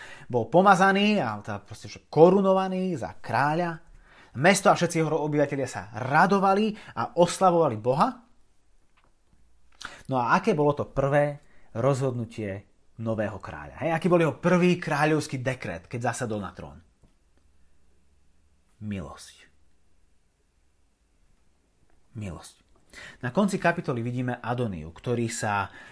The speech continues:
ktorého všetci opustili a on sa teraz právom obáva o svoj vlastný život. Brat, z ktorého sa stal nepriateľ. Čo urobí teraz tento nový kráľ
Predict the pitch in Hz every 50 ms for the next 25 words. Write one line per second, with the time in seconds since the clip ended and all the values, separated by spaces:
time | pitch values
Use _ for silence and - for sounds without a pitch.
0 | - - - - 139 139 131 123 - - 175 170 - 127 - - 123 - 160 -
1 | - - 147 143 165 185 - 120 135 143 156 147 160 147 143 - - - - 175
2 | - - 240 311 254 156 143 - 165 180 190 180 165 131 120 98 95 - _ _
3 | _ _ _ _ _ - 127 120 - - 131 127 127 160 165 156 - - 139 123
4 | 117 120 92 69 - - _ _ _ _ _ _ _ _ _ _ _ _ _ _
5 | _ _ _ _ _ _ _ _ _ _ _ _ _ _ _ _ _ _ _ _
6 | _ _ _ _ _ _ _ _ _ _ _ _ _ _ _ _ _ _ - 120
7 | 123 113 107 113 139 - - - _ _ _ _ _ _ _ _ _ - - -
8 | 139 139 135 135 127 135 123 - 131 120 117 117 120 117 120 110 92 85 - -
9 | - - - - _ _ _ _ _ _ _ _ _ _ _ _ _ _ _ _
10 | _ _ _ _ _ _ _ _ _ _ _ _ _ _ _ _ _ _ _ _
11 | _ _ _ _ _ _ _ _ _ _ _ _ _ - - - - - - -
12 | - 226 - 185 170 180 139 123 117 - 110 107 - - 120 - 120 117 120 123
13 | 127 139 131 - - 120 135 120 104 90 82 -